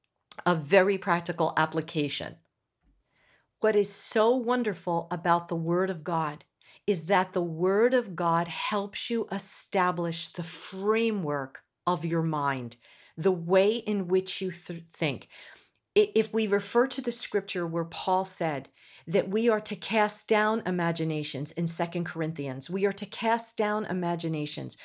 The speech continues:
We are to take captive every thought, whereby we demolishing strongholds. There is a way of thinking. It's y-, your thoughts create like a building. If you, if you look at,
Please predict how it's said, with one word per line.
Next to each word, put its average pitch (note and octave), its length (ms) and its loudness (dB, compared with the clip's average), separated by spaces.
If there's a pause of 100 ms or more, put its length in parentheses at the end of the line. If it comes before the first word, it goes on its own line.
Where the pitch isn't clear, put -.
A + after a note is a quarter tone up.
(140)
We G3+ 160 2
are G3+ 120 4
to G3+ 180 -4
take G3 340 -2
captive G3+ 840 2 (100)
every F#3 380 2
thought, D3+ 400 -2 (680)
whereby G3 520 6
we F#3+ 240 -2
demolishing G3 720 2
strongholds. E3 1000 -4 (360)
There A#3+ 260 6
is C#4 180 0
a G3+ 80 4
way F#3+ 520 2
of G3+ 120 -4
thinking. F#3 720 -6 (500)
It's G#3 360 2 (120)
y-, F3+ 220 -6
your G3+ 200 4
thoughts B3 600 0
create G#3 560 0
like G3 220 0
a G3 40 0
building. E3+ 580 4
If E3+ 180 -6
you, D#3+ 120 -8
if F#3+ 200 -2
you F#3+ 160 -4
look G#3+ 260 2
at, A#3+ 180 0